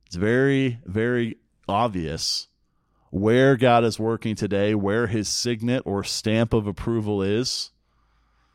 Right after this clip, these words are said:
Only here can you understand what the Bible means, because God reveals truth through one man. And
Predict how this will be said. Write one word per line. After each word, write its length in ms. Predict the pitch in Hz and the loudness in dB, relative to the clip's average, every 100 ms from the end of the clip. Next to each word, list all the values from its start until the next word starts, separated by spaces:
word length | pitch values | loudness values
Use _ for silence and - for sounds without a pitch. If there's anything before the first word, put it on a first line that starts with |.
| _ _ _ _ _ _ - - | _ _ _ _ _ _ -14 -4
Only 460 | 107 127 135 127 | 0 0 2 2
here 400 | 120 117 117 120 | 0 0 0 0
can 340 | 123 110 98 95 | -2 -4 -2 -2
you 240 | 104 104 | 0 0
understand 880 | 104 107 107 - 110 104 110 113 - _ _ _ _ _ - | 0 -2 -4 -4 -2 0 0 -2 -6 _ _ _ _ _ -8
what 360 | 92 113 107 | -2 0 2
the 80 | 110 | 0
Bible 400 | 101 95 104 104 | 2 2 2 0
means, 640 | 95 95 98 117 - - _ _ _ _ _ _ _ _ _ _ | -2 -2 -4 -4 -8 -10 _ _ _ _ _ _ _ _ _ _
because 380 | 92 92 101 90 | -8 -4 -2 -4
God 360 | 90 92 101 95 | -2 0 0 0
reveals 760 | 95 90 95 104 104 - - _ | -2 -2 -2 0 -2 -6 -14 _
truth 640 | - - 123 95 - - - - | -10 0 4 4 0 -10 -20 -14
through 340 | - 101 110 | -8 -2 0
one 320 | 101 95 101 | 0 -2 -2
man. 340 | 95 98 80 - _ _ _ _ _ - _ _ _ _ _ _ _ _ _ _ | -2 -2 -4 -8 _ _ _ _ _ -20 _ _ _ _ _ _ _ _ _ _
And 420 | 87 87 82 - | -4 -2 -4 -8